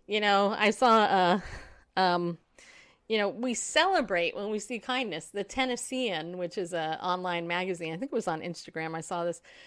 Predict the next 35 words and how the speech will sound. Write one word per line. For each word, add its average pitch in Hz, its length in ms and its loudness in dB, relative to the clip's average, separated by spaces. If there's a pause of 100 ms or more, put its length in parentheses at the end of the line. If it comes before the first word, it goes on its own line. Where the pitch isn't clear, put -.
(120)
There's 233 220 2
a 233 60 0
young 254 320 0
boy 214 360 0
who 233 100 -4
was 190 160 -2
on 196 180 -4
a 214 40 -4
bicycle. 180 840 -4 (460)
He 233 160 0
happened 247 300 0
to 220 60 -2
see 233 220 -6
a 196 60 -2
purse 214 680 -4
on 190 200 -2
a 180 60 -8
car, 175 540 -2
I 175 60 -4
guess 185 240 -4
the, 175 280 -4 (140)
the 175 120 -6
mother 175 540 -2
or 165 60 -8
whoever, 170 480 -6 (460)
had 196 200 -2
left 202 220 -2
her 226 100 -4
purse 196 280 -4
on 180 140 -4
the 180 60 -4
car. 160 400 -2 (240)
He 262 200 -4
pulled 302 520 -2
over 233 680 -2